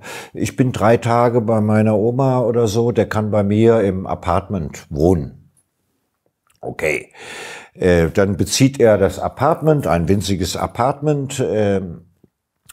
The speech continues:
und, äh, dann kommt aber Anna, so heißt diese Frau, am ersten, „Ach ja, da ist jetzt was schiefgegangen, ich muss doch hier übernachten.“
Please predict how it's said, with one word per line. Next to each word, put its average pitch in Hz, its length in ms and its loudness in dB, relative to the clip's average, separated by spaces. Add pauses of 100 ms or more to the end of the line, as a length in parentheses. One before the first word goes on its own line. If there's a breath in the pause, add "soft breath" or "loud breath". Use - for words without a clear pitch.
und, 101 420 0
äh, 98 440 2 (260 loud breath)
dann 92 160 0
kommt 117 340 -2
aber 104 300 4
Anna, 120 380 4
so 101 200 2
heißt 104 240 2
diese 110 240 0
Frau, 107 640 2 (300 loud breath)
am 98 160 -4
ersten, 104 340 -2
„Ach 113 160 -6
ja, 120 220 2
da 110 60 2
ist 101 180 -4
jetzt 107 160 -6
was 113 100 0
schiefgegangen, 107 460 0
ich 85 40 -12
muss 104 160 -4
doch - 200 0
hier 92 180 2
übernachten.“ 71 680 -8